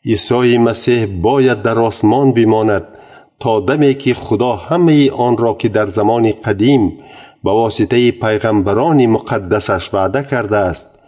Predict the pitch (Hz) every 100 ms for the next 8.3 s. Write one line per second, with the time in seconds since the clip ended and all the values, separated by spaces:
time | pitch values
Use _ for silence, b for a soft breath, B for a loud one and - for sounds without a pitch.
0 | b b - 87 90 - 87 104 110 90
1 | 85 85 85 73 - - _ _ _ _
2 | _ _ _ _ _ _ _ _ _ _
3 | - 104 131 127 147 156 139 - 117 143
4 | 110 101 - 92 85 82 - _ _ _
5 | _ _ _ _ _ _ _ _ _ -
6 | 117 110 117 110 120 123 123 120 117 113
7 | - - 104 110 117 110 104 - 101 104
8 | 117 110 -